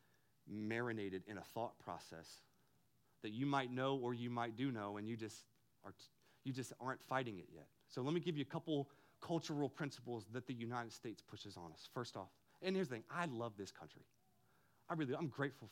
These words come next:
for this country. So I'm not saying the United States is bad. I'm not saying, I'm not saying that at all. What I'm simply saying is, is just that there,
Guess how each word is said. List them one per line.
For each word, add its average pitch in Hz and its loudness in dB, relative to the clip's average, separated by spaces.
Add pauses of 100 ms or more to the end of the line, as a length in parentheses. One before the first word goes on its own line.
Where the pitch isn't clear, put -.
for 92 -8
this 85 -12
country. - -18 (760)
So - 2
I'm 170 8
not 180 8
saying 156 4 (380)
the 151 6
United 147 6
States 156 2
is 113 -4
bad. 101 6
I'm 131 4
not 147 4
saying, 151 -2
I'm 151 4
not 151 4
saying 143 -2
that 127 0
at 123 2
all. 120 0
What 143 4
I'm 147 2
simply 139 -2
saying 139 0
is, 107 -4
is 113 -4 (300)
just 131 -2
that 117 -2
there, 143 2